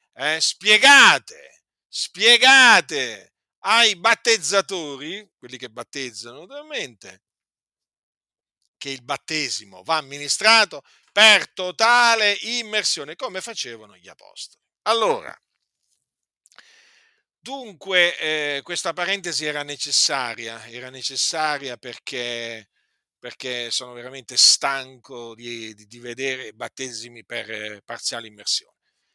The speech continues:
che non sono graditi a Dio, eh, sia, sia chiaro questo, nessuno si illude. Le cose vanno fatte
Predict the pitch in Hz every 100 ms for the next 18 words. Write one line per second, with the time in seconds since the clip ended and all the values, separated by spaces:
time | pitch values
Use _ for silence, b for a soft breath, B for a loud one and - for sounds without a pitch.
0 | _ - 247 175 180 - 233 196 147 156
1 | 185 160 160 175 135 131 165 151 139 -
2 | 139 135 - 160 143 175 147 113 113 131
3 | 120 131 139 - 185 151 131 139 139 135
4 | 101 113 151 190 156 156 175 180 190 160
5 | 151